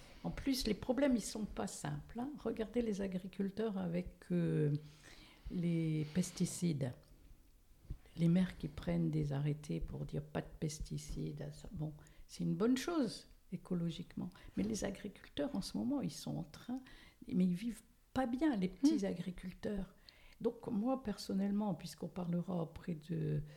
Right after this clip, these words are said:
Speaker 1: de responsabilité politique, pour faire bouger les choses, il faut le faire avec les gens. Là, je,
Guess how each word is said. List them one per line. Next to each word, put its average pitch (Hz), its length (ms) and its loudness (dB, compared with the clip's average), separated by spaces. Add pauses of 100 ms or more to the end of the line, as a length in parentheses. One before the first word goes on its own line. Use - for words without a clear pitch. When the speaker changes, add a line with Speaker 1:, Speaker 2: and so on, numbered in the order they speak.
(360)
Speaker 1:
de 175 100 -4
responsabilité 160 960 -2
politique, - 760 -4 (500)
pour 254 160 4
faire 196 200 0
bouger 208 340 2
les 190 100 4 (120)
choses, 285 200 0
il 196 60 0
faut - 140 -2
le 180 60 2
faire 226 240 -4
avec 202 300 -6
les 262 140 -2
gens. 302 220 -4 (420)
Là, 220 120 0
je, 208 200 -6